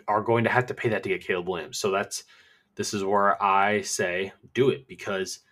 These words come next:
first of all, if you're trading with New England, they are a horrible team from top to bottom. They have a bad roster,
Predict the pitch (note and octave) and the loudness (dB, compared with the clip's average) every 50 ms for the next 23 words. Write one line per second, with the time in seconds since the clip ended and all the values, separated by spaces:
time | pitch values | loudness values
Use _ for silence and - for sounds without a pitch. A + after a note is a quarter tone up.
0 | _ _ _ _ _ _ - D3+ - - A#2 G2 - - - - C#3 C3+ A#2 G#2 | _ _ _ _ _ _ 0 0 2 2 2 2 0 -2 -2 0 2 2 0 0
1 | A2 G#2 G2 F2+ F2 E2+ E2+ E2+ G2+ G#2+ A2 G#2 F#2+ F#2 F2+ F2+ - F#2 F2+ D#2+ | -2 -2 -2 -4 -6 -8 -8 -6 -4 -2 -2 0 -2 -2 -4 -6 -8 -10 -8 -8
2 | - - - _ _ _ _ _ _ _ _ _ _ _ _ _ _ _ _ _ | -8 -10 -12 _ _ _ _ _ _ _ _ _ _ _ _ _ _ _ _ _
3 | _ _ _ _ _ _ _ _ _ _ _ _ _ _ _ - _ - A2+ G#2+ | _ _ _ _ _ _ _ _ _ _ _ _ _ _ _ -20 _ -2 -2 0
4 | F#2 E2+ D#2 D2 C#2+ - _ _ _ - - E2+ D#2+ - - - - - - - | 0 -2 -4 -8 -14 -18 _ _ _ -16 -14 -14 -14 -16 -16 -14 -12 -12 -12 -12
5 | - - D2+ C#2 C2+ - - F#2+ F#2 - - F#2 F2 D#2+ F#2+ - - G2 G#2 A2+ | -10 -10 -10 -10 -8 -6 -4 -4 -4 -4 -4 -6 -6 -6 -8 -6 -2 0 2 2
6 | A2+ A2+ G#2 G2+ F#2+ - - G#2+ G2+ G2 - - | 4 2 2 2 0 -2 -4 -4 -4 -4 -6 -10